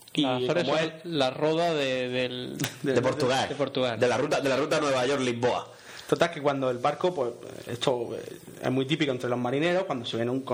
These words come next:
Speaker 1: se cruzan con otro barco en la mar, pues un,
Speaker 2: Saludan.
Speaker 1: un par de señales se hacen de
Speaker 3: Ah,
Speaker 1: "Papá".
Speaker 3: está una luz de "Papá, dominguero".
Speaker 1: Eh,
Speaker 3: Mm.
Speaker 1: vale, pues el de Gratia le pega un par de toques con las luces. Fíjate que hago el gesto.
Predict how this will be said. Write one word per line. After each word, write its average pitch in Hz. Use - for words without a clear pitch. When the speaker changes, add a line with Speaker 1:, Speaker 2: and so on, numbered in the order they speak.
Speaker 1:
se -
cruzan 135
con 143
otro 139
barco 147
en 151
la 151
mar, 175
pues 131
un, 135
Speaker 2:
Saludan. 151
Speaker 1:
un 143
par 165
de 156
señales 165
se 170
hacen 175
de 160
Speaker 3:
Ah, -
Speaker 1:
"Papá". 226
Speaker 3:
está 139
una 113
luz 135
de 147
"Papá, 175
dominguero". 190
Speaker 1:
Eh, 190
Speaker 3:
Mm. 151
Speaker 1:
vale, 156
pues 160
el 147
de 175
Gratia 190
le 123
pega 147
un 160
par 160
de 156
toques 160
con 160
las 156
luces. 180
Fíjate 147
que 143
hago 135
el 127
gesto. -